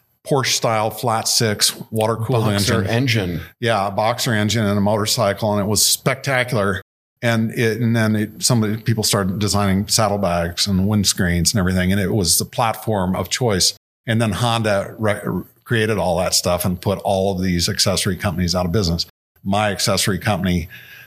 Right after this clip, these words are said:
Speaker 1: which I designed, I was a preferred vendor for S-, Panasonic, Sony, Canon, and Nikon. Uh, and Sony actually approached me to design some components for them, which is pretty interesting because normally with the Japanese company, it's not invented here, forget it.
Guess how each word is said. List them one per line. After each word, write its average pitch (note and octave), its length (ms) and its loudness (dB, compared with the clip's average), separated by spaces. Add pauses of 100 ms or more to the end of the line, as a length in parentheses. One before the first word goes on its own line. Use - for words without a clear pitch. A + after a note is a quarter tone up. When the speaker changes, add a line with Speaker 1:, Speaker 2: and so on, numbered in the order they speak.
(180)
Speaker 1:
which G#2+ 320 0
I A2+ 200 0
designed, A#2 640 0
I A#2+ 100 2
was A#2 240 0
a G#2 120 2
preferred B2 680 -2
vendor A2+ 320 2
for G#2+ 420 -2
S-, - 180 -2
Panasonic, A2+ 760 0
Sony, G#2+ 720 2 (220)
Canon, G2+ 460 0
and F#2+ 200 2
Nikon. F2+ 600 0 (540)
Uh, G2+ 240 0
and G2 440 -2
Sony A2+ 340 0
actually F#2 320 0
approached F#2+ 400 0
me G2 100 2
to F#2 120 2
design F#2+ 520 2
some E2+ 320 0
components F#2 720 0 (300)
for G#2+ 220 -2
them, F#2 340 0
which E2+ 180 -2
is F2 180 -2
pretty F2 280 -4
interesting F2 460 0
because E2 340 -2 (560)
normally F2 300 0
with E2+ 120 -4
the F2 60 -6
Japanese F2+ 420 0
company, F2 320 -2
it's D#2 200 -4
not F#2+ 220 0
invented F#2 360 0
here, F#2+ 160 0
forget F2 300 0
it. E2 120 -4